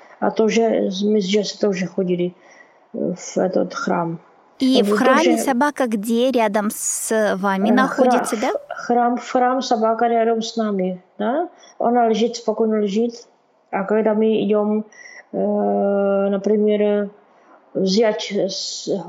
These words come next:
Speaker 1: гостью, так да, мы, я ей, э, скажу лежать,
Speaker 2: Мгм.
Speaker 1: а жди, так она ле-, лежит, а ждёт, да, когда, чем мы вернёмся, да.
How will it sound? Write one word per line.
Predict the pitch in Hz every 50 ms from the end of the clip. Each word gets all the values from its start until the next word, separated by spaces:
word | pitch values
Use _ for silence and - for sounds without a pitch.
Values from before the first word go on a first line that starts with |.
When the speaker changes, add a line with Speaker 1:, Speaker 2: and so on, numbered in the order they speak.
| 185 - - 180 180
Speaker 1:
гостью, | 190 214 - - - 277 277 254 202 170 170 170 - - _ _ _ _ _ _ _ _ _ _ _ - - - - - - - - - _ -
так | - 220 220 220
да, | 226 233 - - 202 - - -
мы, | 214 220 220 220 226 220 220
я | - 220 208 202 208
ей, | 214 220 220 214 208 - - - -
э, | 135 160 220 294
скажу | - - - - 226 208 180 214 214 - - - - - - - _ _ _ -
лежать, | 196 190 180 - 214 226 277 - - - - - - _ _ _ _ _ _ -
Speaker 2:
Мгм. | 254 277 254 220 208 208 208
Speaker 1:
а | 196
жди, | 196 196 190 208 240 277 277 - - _ _ _ -
так | - 196 190
она | 208 202 202 196
ле-, | 196 190 190 -
лежит, | - 196 196 185 185 214 208 - -
а | -
ждёт, | 185 180 175 175 185 180 165 165 175
да, | 175 156 175 226 277 - - -
когда, | - - 185 185 185 185 185 185 - - _ - 220 202 196 196 -
чем | - 220 208 214
мы | 208 208
вернёмся, | 190 196 180 175 175 175 165 175 180 - 160
да. | 160 160 160 220